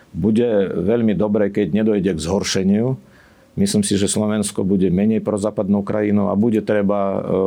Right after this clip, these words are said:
demokratickej opozícii, občianskej spoločnosti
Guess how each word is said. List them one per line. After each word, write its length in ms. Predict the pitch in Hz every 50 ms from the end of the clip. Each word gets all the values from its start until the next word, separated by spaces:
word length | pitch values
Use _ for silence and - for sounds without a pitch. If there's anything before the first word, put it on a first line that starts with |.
| 92 92 90 90 87 87 82
demokratickej 720 | 101 101 107 101 107 107 - - 92 - - - 98 98
opozícii, 720 | - 98 98 90 92 95 90 - - 95 95 92 92 87
občianskej 480 | 82 85 85 - - 92 90 - - 95
spoločnosti 880 | 92 - - 92 90 87 - - - 82 80 - - - 87 87 82